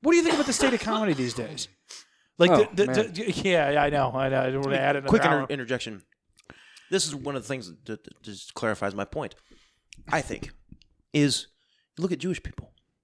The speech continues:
Speaker 3: What are they? They're typically, they're not athletes.
Speaker 2: They're monsters.
Speaker 3: They're not, they're not a musical people so much.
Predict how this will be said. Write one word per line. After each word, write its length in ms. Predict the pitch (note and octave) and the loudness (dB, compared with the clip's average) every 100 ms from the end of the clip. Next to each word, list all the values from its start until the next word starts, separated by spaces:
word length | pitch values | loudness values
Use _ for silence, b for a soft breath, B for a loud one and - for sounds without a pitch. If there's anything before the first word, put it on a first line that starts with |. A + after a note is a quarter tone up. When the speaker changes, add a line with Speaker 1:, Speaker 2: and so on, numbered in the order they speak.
| _ | _
Speaker 3:
What 140 | - C3+ | 0 4
are 120 | D#3 | 4
they? 200 | G#2 - - - | 2 -6 -12 -16
They're 80 | F3 | -14
typically, 300 | - A#3 - | 0 0 0
they're 140 | C3+ G3 | -2 0
not 180 | A#2+ | 0
athletes. 560 | F#2+ F2+ - F#2+ - - _ | 0 -10 -12 -14 -14 -20 _
Speaker 2:
They're 120 | F#3+ F3+ | 6 8
monsters. 640 | E3 D3 - C3 - - _ _ - | 8 6 2 -4 -4 -6 _ _ -2
Speaker 3:
They're 120 | B3 | 2
not, 320 | A3 G#3 - | 4 2 0
they're 100 | F3+ | -2
not 220 | F#3+ F3+ - _ _ - - - - - - - | 0 0 -4 _ _ -20 -20 -18 -20 -20 -20 -4
a 80 | E3 | -2
musical 520 | D#3+ F3 F3 D#3 E3 | 0 -2 -2 -2 0
people 460 | - E3 - F3 - - - | 4 2 2 -4 -6 -20 -16
so 200 | - D#3+ | 0 2
much. 340 | D#3+ - - | 4 2 -4